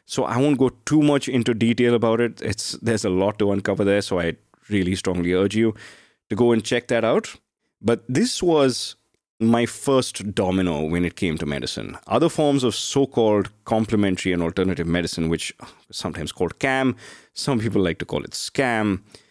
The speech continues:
like acupuncture, chiropractic, naturopathy, which is basically a big mashup of all of them put together, they all followed soon after that. Now, I realized that the ideology behind alternative medicine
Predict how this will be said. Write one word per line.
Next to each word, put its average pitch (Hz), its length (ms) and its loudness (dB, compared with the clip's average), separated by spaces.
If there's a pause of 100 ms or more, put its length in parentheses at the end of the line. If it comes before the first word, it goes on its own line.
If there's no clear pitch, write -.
(360)
like 90 500 -2 (120)
acupuncture, 113 880 0
chiropractic, 104 1080 -2
naturopathy, 98 920 -2
which 78 160 -8
is 92 80 -10
basically - 480 -4
a 98 80 -12 (140)
big 113 180 0
mashup 82 480 -6
of - 200 -14
all 113 180 2
of 98 80 -2
them 87 140 -4
put - 140 -8
together, 80 360 -2 (760)
they 101 180 0
all 175 320 4
followed 143 440 2
soon 131 240 2
after 110 280 0
that. - 360 -6 (560)
Now, 95 180 -2
I 160 180 2
realized 127 580 4
that 92 100 -2
the 101 160 -2
ideology 98 680 2
behind 92 800 -2 (120)
alternative 82 500 -2
medicine 76 460 -4